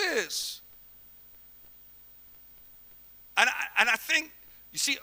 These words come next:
right now, right now, I'm gonna say something that was, is gonna mess with some of your heads because you've just never thought of it in this way, because it was all God. It's all God out there. It's, it's all God. And, and I wanna say that God will operate in the space you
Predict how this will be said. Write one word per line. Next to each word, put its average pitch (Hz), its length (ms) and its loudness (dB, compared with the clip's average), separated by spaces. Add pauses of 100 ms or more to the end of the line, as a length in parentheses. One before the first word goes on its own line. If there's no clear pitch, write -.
right 302 260 6
now, 208 280 2
right 240 260 6
now, 220 140 6
I'm 185 100 4
gonna 185 160 0
say 247 300 4
something 196 640 0
that 175 120 -10
was, 175 200 -8
is - 120 -8
gonna 196 200 0
mess 208 500 2
with 202 100 -2
some - 200 0
of 180 160 -4
your 165 100 0
heads 165 380 -2
because 185 280 -8
you've 175 140 -6
just - 220 -2 (240)
never 254 420 -2 (320)
thought 302 260 2
of 190 140 -4
it 180 140 -2 (240)
in 220 240 0
this 180 260 -4
way, 240 240 0
because 196 240 -8
it 240 100 -6
was 202 140 -6
all 262 300 0 (180)
God. 220 460 8
It's 151 140 -4
all 269 180 0 (300)
God 262 440 10
out 190 240 4
there. 180 300 2
It's, 143 160 -8 (120)
it's 214 200 -4
all 269 160 0
God. 202 320 4 (240)
And, 220 200 6
and 226 160 4
I 285 220 6
wanna 339 160 -2
say 294 260 4
that 208 200 -10
God 320 260 4
will 269 300 -4
operate 269 640 4 (100)
in 208 160 -2
the 196 80 -6
space - 840 2
you 190 140 -8